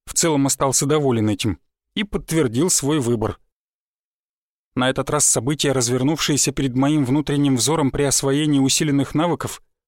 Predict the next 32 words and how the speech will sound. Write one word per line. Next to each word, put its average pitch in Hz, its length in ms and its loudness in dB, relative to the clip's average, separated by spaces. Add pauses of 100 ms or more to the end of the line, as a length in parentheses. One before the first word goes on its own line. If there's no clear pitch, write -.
оказались 156 520 0
не 175 100 0
такими 151 340 0
продолжительными, 143 760 0
как 139 200 -6
обычно. 131 500 -2 (1040)
Монах 117 540 0 (260)
и 143 140 2
неизвестный 127 680 2
маг - 380 -2 (320)
продемонстрировали 147 840 0
мне 143 200 2
силу 180 300 0
выбранных 151 440 0
способностей 160 680 -2
прямо 135 320 0
в 123 100 -2
бою. 120 400 0 (1200)
Первый 151 280 0
сражался 143 480 0
с - 60 2
каким-то 147 380 -2
существом, 170 680 0 (160)
больше 135 300 0
похожим 143 460 0
на 143 100 4
огромную 139 420 2
жабу 160 280 0
с - 100 -2
невероятно 147 540 0
прочной 156 400 0
кожей, 107 400 0